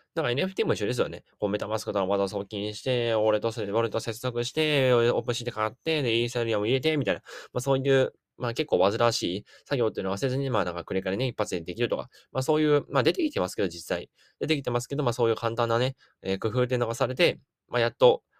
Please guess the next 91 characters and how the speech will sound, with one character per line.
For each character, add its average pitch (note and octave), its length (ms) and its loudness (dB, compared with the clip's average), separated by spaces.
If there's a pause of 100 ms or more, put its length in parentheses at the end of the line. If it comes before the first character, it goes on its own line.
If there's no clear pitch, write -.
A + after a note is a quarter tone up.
(180)
え F#2+ 100 0
ー、 G2+ 40 -2
普 - 160 -12
及 G2 100 0
す G2 120 -4
る F#2 60 0
も F#2 140 -2
の F2+ 40 -4
な F2 60 -6
の F2 80 -10
か G#2 80 -4
な C#3 160 2
と A#2+ 80 0
思 E2 100 -6
っ - 40 -12
た C#2+ 60 -10
り C2+ 60 -10
も - 60 -20
し C3 80 -2
ま C3 100 2
す。 - 380 -14
は - 100 -2
い。 - 40 -2
っ - 40 -8 (880)
て D3+ 80 -2
い D3 40 2
う C3+ 40 0
感 C3 120 4
じ A#2+ 80 0
で、 A2+ 120 2
ま F#2+ 120 0
あ、 - 40 2
め F#2 80 -2
っ - 20 -4
ち G#2 100 -8
ゃ F#2+ 40 -4
雑 G#2+ 220 2
談 A#2+ 120 2
み A#2+ 60 -2
た G2 60 -2
い F2 40 -2
な - 40 -14
感 F2+ 100 -4
じ F#2 80 -2
で F#2+ 80 0
し - 40 -10
た F2 60 -4
が、 G2+ 200 0 (120)
え F2 100 -6
ー D#2 40 -6
と、 D#2+ 360 -8
今 G2+ 120 0
日 - 20 0
は C#2 80 -4
こ F2 140 -6
れ F2+ 80 -2
ぐ F2 60 -2
ら E2+ 80 -2
い E2 40 -6
で E2 60 -4
終 D#2+ 120 -2
わ E2+ 60 0
ろ F2 80 -2
う - 20 -8
か E2+ 100 -8
な E2+ 100 -6
と E2 60 -8
思 E2+ 100 -8
い - 20 -8
ま G2 280 0
す。 - 220 -14 (120)
は D2 80 -10
い。 - 80 -14 (280)
え A#2+ 120 2
ー、 - 20 0
僕 B2 200 -2
は D3 100 2
で G2 60 -4
す F#2+ 100 -8
ね、 E2+ 200 -4
今 A#2 140 4
日 - 20 -14
か - 100 -8
ら、 B1+ 120 -4
え C#2 40 -6
っ - 20 -10
と、 F2 100 -10
リ F#2+ 100 -4
モ B2 200 4
ー - 40 0
ト - 220 -8